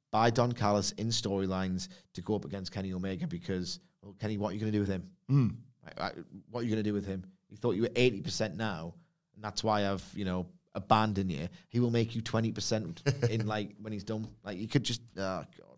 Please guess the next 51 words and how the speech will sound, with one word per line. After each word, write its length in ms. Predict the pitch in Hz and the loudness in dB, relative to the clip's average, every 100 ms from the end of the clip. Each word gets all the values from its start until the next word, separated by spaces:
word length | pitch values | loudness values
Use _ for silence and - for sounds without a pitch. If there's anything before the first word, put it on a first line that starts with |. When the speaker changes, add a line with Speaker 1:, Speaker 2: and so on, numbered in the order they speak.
| _ | _
Speaker 2:
Yeah. 200 | 82 78 - _ | -8 -8 -10 _
Speaker 1:
I 40 | 98 | -18
wanna 320 | 101 123 127 | 0 2 4
like 480 | 117 110 107 113 107 | 4 4 6 6 4
him 100 | 113 | 4
more 280 | 110 104 104 | 6 6 6
than 120 | 98 | 6
I 140 | 98 | 2
do 400 | 90 - 101 95 | 0 2 4 4
because 600 | 90 95 95 82 - - - | 0 -6 -6 -4 -4 -6 -8
it's 280 | 73 - - | -8 -6 -4
impossible 540 | 101 101 101 - 92 | -6 -2 -2 -2 -4
to 180 | 90 90 | -2 -2
in 60 | 87 | 0
this 120 | 87 | -2
context. 580 | - 71 71 67 - - _ - | -4 -6 -4 -6 -6 -14 _ -6
Speaker 2:
But 120 | 107 | -2
a 20 | |
great 280 | 117 131 107 | 8 10 12
go-homes, 600 | 110 107 107 104 87 - | 12 12 12 10 4 4
uh, 340 | 107 107 107 104 | 10 12 12 8
thing 240 | 117 110 | 6 4
to 140 | 110 110 | 4 6
close 240 | 120 120 | 8 8
the 80 | 123 | 6
show 180 | - 123 | 4 6
on 80 | |
ahead 200 | 117 135 | 8 8
of 220 | 135 117 131 | 8 6 0
the 100 | 113 | 6
Great 280 | 143 165 | 12 12
American 400 | 160 165 156 151 | 12 10 10 8
Bash 340 | 139 165 160 - | 10 10 10 6
this 240 | 156 - | 4 2
weekend. 440 | 160 165 175 175 170 | 4 4 6 6 8
Let 160 | 170 | 6
us 60 | 135 | 6
know 100 | 160 | 2
your 160 | 160 | 4
thoughts 320 | 151 160 143 - | 4 4 4 0
ahead 220 | 113 139 | 2 4
of 100 | 120 | 8
that 180 | 147 131 | 8 8
show 220 | - 165 | 6 8
and 180 | 131 135 | 8 8
off 140 | 135 | 6
the 80 | 131 | 8
back 200 | 123 123 | 8 8
of 60 | 123 | 8
this 180 | 127 - | 6 6
one 200 | 143 | 4